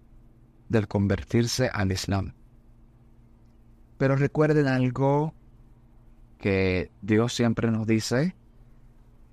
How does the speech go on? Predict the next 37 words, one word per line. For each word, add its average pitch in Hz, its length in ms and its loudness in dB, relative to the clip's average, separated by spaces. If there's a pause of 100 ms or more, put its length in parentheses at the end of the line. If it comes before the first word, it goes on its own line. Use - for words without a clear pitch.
que 120 120 0
quien 117 340 0
profese 120 560 0
una 113 220 0
religión 110 480 0
diferente 101 640 -2
al 92 140 -2
Islam, 135 500 -2 (640)
no 110 320 0
se 104 160 -4
le 101 140 -2
será 101 300 -2
aceptado 110 580 0
en 98 100 -2
la 98 100 -2
otra 110 300 0
vida 151 400 0 (440)
y 113 100 -4
se 113 160 -4
contra-, 107 500 -2 (140)
y 120 140 -2
se - 160 -6
encontrarán. 104 920 0 (420)
Recuerden 160 440 2
algo 113 280 0
que 104 140 0
Dios 104 160 0
nos 107 180 -2
hace 107 180 -4
una 110 180 0
reflexión 107 560 -4
en 107 140 -2
el 101 100 -2
Corán 131 480 -2 (440)
y 135 140 2
nos 127 220 2
dice, 98 320 0